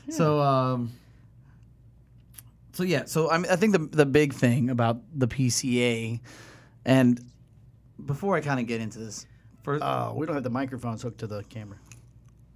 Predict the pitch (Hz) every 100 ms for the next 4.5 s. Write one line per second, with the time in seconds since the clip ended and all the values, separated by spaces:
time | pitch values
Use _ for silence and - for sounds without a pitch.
0 | - - - - - - - 135 127 123
1 | 127 110 107 107 - 151 147 131 127 131
2 | 123 135 123 117 107 110 107 101 104 -
3 | - - - - - 151 143 139 139 123
4 | 120 120 117 113 107